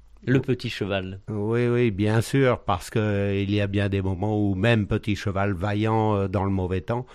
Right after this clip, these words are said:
Speaker 2: eh bien, il y a besoin, euh, elle n'est, elle est grégaire, elle a besoin de la présence des autres, elle a besoin de la présence de Igor,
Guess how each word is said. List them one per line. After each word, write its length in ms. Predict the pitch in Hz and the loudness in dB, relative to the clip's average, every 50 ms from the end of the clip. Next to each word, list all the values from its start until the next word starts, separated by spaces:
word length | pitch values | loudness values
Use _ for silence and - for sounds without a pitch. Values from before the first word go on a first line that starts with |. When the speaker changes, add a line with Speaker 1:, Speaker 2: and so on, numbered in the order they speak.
| - - - - - - | -20 -20 -20 -20 -12 -8
Speaker 2:
eh 100 | 104 101 | -6 -4
bien, 240 | 92 98 107 107 110 | -2 0 2 2 2
il 180 | 110 101 92 | 2 0 0
y 120 | 95 98 98 | 0 0 0
a 80 | 98 | 0
besoin, 800 | 98 92 101 98 95 90 98 92 104 110 107 101 98 92 90 85 - | 0 0 0 0 0 0 0 0 2 2 0 0 -2 -2 -4 -4 -4
euh, 240 | 120 101 87 87 82 76 | -4 -4 -4 -4 -4 -4
elle 200 | 95 95 98 95 | -4 -4 -2 -2
n'est, 220 | 98 95 87 82 - | -2 -2 -2 -4 -4
elle 140 | 92 101 | -4 -4
est 60 | 104 98 | -4 -2
grégaire, 500 | 104 104 110 113 113 120 127 120 104 90 | -2 -2 -2 0 2 2 2 2 0 0
elle 140 | 95 92 90 | -2 -2 -2
a 80 | 90 | -2
besoin 400 | 95 92 95 92 92 98 101 101 | -2 -2 -4 -2 -2 -2 -2 -2
de 100 | 92 92 | -2 -2
la 260 | 90 90 90 92 101 - | -2 -2 -2 -2 -4 -4
présence 440 | - 101 101 90 104 95 92 92 | -2 -4 -2 -2 -2 -2 -2 -4
des 240 | 90 92 95 98 95 | -2 -2 -2 -2 0
autres, 280 | 120 127 123 - - - | 0 0 0 -2 -4 -8
elle 80 | 92 82 | -6 -4
a 60 | 87 | -2
besoin 320 | 92 101 98 98 104 107 | -2 -2 0 0 0 0
de 40 | 101 | 0
la 120 | 101 95 - | 0 -2 -2
présence 440 | - 104 101 87 104 101 98 90 | -2 -2 -2 0 0 -2 -2 -2
de 160 | 80 92 95 92 | -2 -4 -2 -2
Igor, 460 | 101 104 107 107 131 135 127 104 | -2 -2 0 0 2 2 0 0